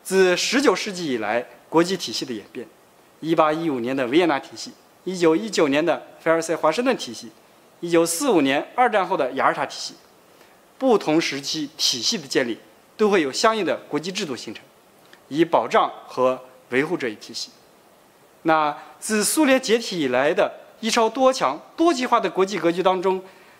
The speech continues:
在各领域相应的体系和制度又在不断的调整。比如在经济领域，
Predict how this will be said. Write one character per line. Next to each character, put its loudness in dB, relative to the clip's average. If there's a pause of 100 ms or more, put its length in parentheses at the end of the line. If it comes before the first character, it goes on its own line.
(500)
在 2
各 4
领 2
域 0
相 0
应 2
的 0
体 -8
系 0
和 -2
制 -2
度 -2 (140)
又 0
在 2
不 -8
断 2
的 -8
调 -4
整。 -10 (760)
比 -4
如 2 (160)
在 2
经 2
济 -2
领 -4
域， -6